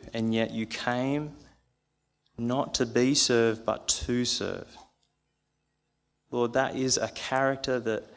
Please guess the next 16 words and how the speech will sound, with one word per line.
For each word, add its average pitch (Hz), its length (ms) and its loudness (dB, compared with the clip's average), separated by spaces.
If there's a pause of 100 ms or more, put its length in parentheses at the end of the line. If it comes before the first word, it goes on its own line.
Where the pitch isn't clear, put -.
(600)
is 113 160 2
so 139 720 6
different 117 680 -2
from 117 160 0
the 107 80 2
ways 107 320 4
of 101 80 -4
this 104 180 -4
world. 113 400 0
We, 110 280 -4 (680)
help 131 160 2
us 123 100 2
see 120 440 4
it, 147 80 2
help 143 240 0
us - 380 0